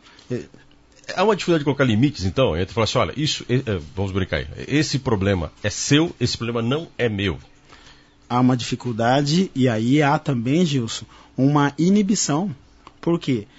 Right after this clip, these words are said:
Speaker 1: Porque muitas vezes as pessoas, elas não conseguem, é, olhar pro outro e dizer assim, "Olha, esse é meu limite." Eu estava, certa feita, conversando com uma pessoa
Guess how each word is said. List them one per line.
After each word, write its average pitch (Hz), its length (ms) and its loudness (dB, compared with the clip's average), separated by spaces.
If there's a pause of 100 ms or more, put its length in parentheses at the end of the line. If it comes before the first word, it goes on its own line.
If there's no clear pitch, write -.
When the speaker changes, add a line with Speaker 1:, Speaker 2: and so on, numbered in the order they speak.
(140)
Speaker 1:
Porque 143 160 0
muitas 180 340 4
vezes 175 220 2
as 147 100 0
pessoas, 165 400 0
elas 165 240 2
não 156 160 0
conseguem, 165 680 0
é, 127 360 -2
olhar 143 360 4
pro 143 200 -2
outro 147 600 2
e 127 100 2
dizer 139 300 2
assim, 143 220 0
"Olha, 120 220 0 (380)
esse 127 180 -4
é 135 40 2
meu 147 120 4
limite." 175 520 2 (280)
Eu 127 120 0
estava, 139 480 0
certa 127 340 -4
feita, 110 340 -8
conversando 139 600 -2
com 151 140 -8
uma 165 100 0
pessoa 175 480 -6